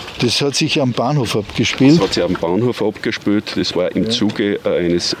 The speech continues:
Speaker 2: äh, Raubüberfalls auf einen Geldtransport.
Speaker 1: So, ähm,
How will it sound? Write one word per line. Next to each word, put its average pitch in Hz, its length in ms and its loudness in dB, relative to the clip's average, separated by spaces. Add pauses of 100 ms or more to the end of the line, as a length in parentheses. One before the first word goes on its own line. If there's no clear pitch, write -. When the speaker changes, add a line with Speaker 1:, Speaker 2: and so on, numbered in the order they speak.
Speaker 2:
äh, 69 40 0 (300)
Raubüberfalls 87 1200 -2
auf - 220 -2
einen 82 260 0
Geldtransport. - 760 -2 (1300)
Speaker 1:
So, 135 380 0 (340)
ähm, 143 440 2